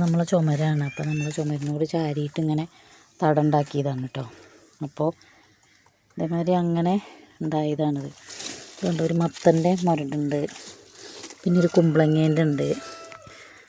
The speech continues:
പിന്നെ ദാ അതിൻ്റെ ഇടയിൽ ഒരു വത്തക്കേൻ്റെ, വത്തക്കേൻ്റെ ഒരു മരടുണ്ട്. ഉണ്ടാവുമെന്നൊന്നും അറിയില്ല, ഇതങ്ങനെ പിടിച്ചതാണ്. ഉം. പിന്നെ ദാ ഇത് കണ്ടോ,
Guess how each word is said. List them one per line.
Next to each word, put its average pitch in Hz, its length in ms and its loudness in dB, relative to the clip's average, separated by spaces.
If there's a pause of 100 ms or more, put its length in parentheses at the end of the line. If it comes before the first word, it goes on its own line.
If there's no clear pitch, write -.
(120)
പിന്നെ 165 300 0
ദാ 175 140 4
അതിൻ്റെ 165 300 8
ഇടയിൽ 160 280 8 (1300)
ഒരു 175 160 6
വത്തക്കേൻ്റെ, 170 720 6 (840)
വത്തക്കേൻ്റെ 175 640 6
ഒരു 175 120 6
മരടുണ്ട്. 139 460 -4 (920)
ഉണ്ടാവുമെന്നൊന്നും 180 640 6
അറിയില്ല, 175 260 6 (800)
ഇതങ്ങനെ 165 400 -2
പിടിച്ചതാണ്. 147 600 -2 (1160)
ഉം. 170 120 -4 (680)
പിന്നെ 165 320 -4
ദാ 165 80 -4 (1500)
ഇത് 180 160 0
കണ്ടോ, 143 200 -2